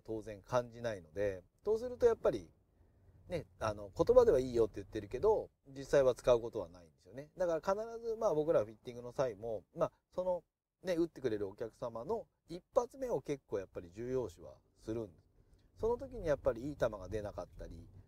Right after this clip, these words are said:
すれば、もちろんね、スイング的にいい球が出ない場合ももちろんあるんですけども、まずそこがすごく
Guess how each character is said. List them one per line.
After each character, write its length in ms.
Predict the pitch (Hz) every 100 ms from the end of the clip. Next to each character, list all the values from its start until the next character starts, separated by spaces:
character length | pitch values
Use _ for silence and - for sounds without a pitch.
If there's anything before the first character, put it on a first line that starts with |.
| _ - -
す 120 | -
れ 120 | 117
ば、 100 | 110
も 140 | 120 190
ち 80 | 277
ろ 80 |
ん 20 | 151
ね、 80 |
ス 160 | 127 220
イ 20 |
ン 40 | 226
グ 60 |
的 180 | 233 226
に 100 | 220
い 20 |
い 20 | 226
球 100 | 214
が 140 | 117
出 100 | 123
な 100 | 117
い 60 | 95
場 120 | 92
合 60 | 90
も 60 |
も 120 | 95
ち 120 | 95 120
ろ 120 | 98
ん 60 |
あ 60 | 104
る 120 | 98
ん 20 |
で 100 | 87
す 60 | -
け 80 | 98
ど 100 | 110
も、 280 | 160 151 113
ま 120 | 262
ず 120 | 240
そ 100 | 202
こ 160 | 208 196
が 100 | 185
す 120 | 202
ご 100 | -
く 320 | - 110